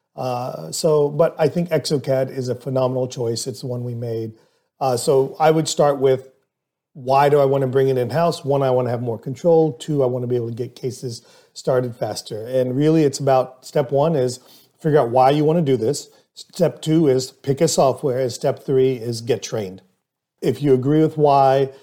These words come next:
and then you agree with exocad, I think there's no better option than, uh, Sully Sullivan's new online exocad training program that we have here at Three D Dentists.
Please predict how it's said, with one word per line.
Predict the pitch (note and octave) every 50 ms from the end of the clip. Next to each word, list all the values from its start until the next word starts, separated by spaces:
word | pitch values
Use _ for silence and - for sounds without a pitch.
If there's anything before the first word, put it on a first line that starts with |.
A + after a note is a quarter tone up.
| _ _ _ -
and | C3 B2+ B2+ B2+ B2+
then | B2 B2+
you | B2 A#2+
agree | A2+ A#2 C3+ C#3
with | C3+ C3 C3+
exocad, | C#3 B2+ A#2 - - A#2+ - C3+ A#2+ A#2 A#2
I | A#2 A#2
think | A2+ - B2+ A#2
there's | - C3+ A#2 A#2
no | B2+ C3 B2+
better | A#2 B2+ B2 B2 B2
option | A#2+ A#2+ A#2 - - - A#2+ A#2 A#2+
than, | A#2+ A#2+ A#2 A#2 A#2
uh, | A#2 B2+ B2 B2 B2 A#2 A2+ - - - _ -
Sully | - - C#3+ C3 C3
Sullivan's | A#2 - C3+ B2 B2+ B2 B2+ B2 A2+ A2
new | B2+ C3 B2+ B2
online | - B2+ B2+ B2+ C3 B2+ B2+ B2 A#2+ B2 A#2+ A2+ G2 -
exocad | C3+ C3 - - C#3 B2 A2 B2+ A#2 A2+ A2+
training | - E3 E3+ E3+ D3+ -
program | - C3+ B2 A#2+ B2 A#2+ A#2+ A2+
that | A#2 -
we | A#2+ A#2+
have | G#2 A#2+ A#2+ A2+ G2
here | B2 B2+ A#2+
at | A2+ -
Three | C3+ B2+ A#2+
D | A#2 A#2
Dentists. | A2+ A#2 A#2+ A#2+ A#2 B2+ A#2 G#2+ - - -